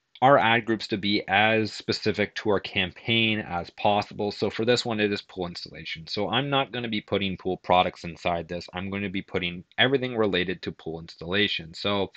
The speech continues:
for this, I would actually change this to fiberglass pool installation. Um, we could also add in, you know, vinyl pool installation, backyard pool installation, pool installation, pool builders, pool contractors,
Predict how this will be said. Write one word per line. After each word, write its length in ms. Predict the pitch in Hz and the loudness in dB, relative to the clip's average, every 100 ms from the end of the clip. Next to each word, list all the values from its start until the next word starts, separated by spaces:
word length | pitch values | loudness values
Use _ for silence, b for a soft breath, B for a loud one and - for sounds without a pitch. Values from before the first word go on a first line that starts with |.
| B B B B _ _ - | B B B B _ _ -2
for 160 | 135 | 2
this, 280 | 131 160 151 - | 6 6 6 2
I 120 | 113 127 | 4 6
would 180 | 131 | 6
actually 360 | 120 113 - 110 | 6 6 4 -2
change 340 | - 101 92 | 2 2 2
this 220 | - 95 - | 0 -2 -2
to 280 | 92 87 90 _ - | -4 -4 -8 _ 2
fiberglass 520 | 113 113 107 104 - | 4 6 4 2 -2
pool 420 | - 104 101 101 - | 0 4 4 4 0
installation. 840 | 92 - 95 147 170 - 160 151 B B B | -10 -6 2 4 4 4 -2 -4 B B B
Um, 720 | 95 98 95 95 92 92 87 - _ - | -2 2 2 2 0 -4 -8 -12 _ -6
we 120 | 110 | -4
could 120 | - | 0
also 280 | 104 101 - | 2 0 2
add 260 | 92 92 92 | 6 6 6
in, 420 | 92 90 90 90 | 2 2 -2 -4
you 80 | 90 | -8
know, 220 | 82 82 | -10 -2
vinyl 360 | 95 107 120 107 | 6 6 6 2
pool 200 | 120 113 | 2 0
installation, 520 | 104 110 110 - 95 | 0 2 2 0 -2
backyard 440 | - 85 85 82 | -2 -4 -6 -8
pool 220 | - 107 | -2 0
installation, 540 | 101 90 98 95 - 90 | 0 -2 -2 -2 -4 -8
pool 180 | 87 87 | -6 -6
installation, 640 | 90 - 87 87 - 85 | -6 -6 -4 -4 -6 -8
pool 160 | - 82 | -12 -2
builders, 400 | 143 139 139 127 | 2 4 4 2
pool 220 | 98 85 | -2 -6
contractors, 800 | - 127 127 123 120 - 131 113 | -2 -2 0 2 2 2 2 0